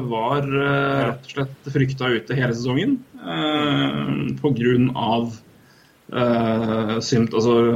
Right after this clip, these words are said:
Speaker 1: vertigo-sym-, vertigo-symptomer. Hva heter det på norsk? Er det, er det vertigo?
Speaker 2: Jeg tror det.
Speaker 1: Eh, som ikke bare er en strålende film. Eh,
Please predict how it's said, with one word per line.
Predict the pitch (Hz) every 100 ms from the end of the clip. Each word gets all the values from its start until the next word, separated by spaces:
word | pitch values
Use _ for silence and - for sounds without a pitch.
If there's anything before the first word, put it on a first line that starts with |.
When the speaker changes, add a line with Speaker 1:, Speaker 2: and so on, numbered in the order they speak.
| 117 113 92 104 107
Speaker 1:
vertigo-sym-, | 110 110 120 123 123 123 139 127 120 113
vertigo-symptomer. | 120 - 135 143 139 143 120 180
Hva | 156
heter | 147 139
det | 135
på | 151
norsk? | 196 -
Er | 120
det, | 123 135
er | 120 120
det | 131
vertigo? | 143 160 226 277 _ _ 139
Speaker 2:
Jeg | 170
tror | 208
det. | 240 160 - _ _ _ _ _ - - _ _ _ _ - - _ _ 139
Speaker 1:
Eh, | 139 135 131
som | 131 139
ikke | 131 131
bare | 131
er | 127
en | 120
strålende | 127 131 117 120 - _ _ 131
film. | 190 285 - _
Eh, | - 170 170 165 165 165 165 165 165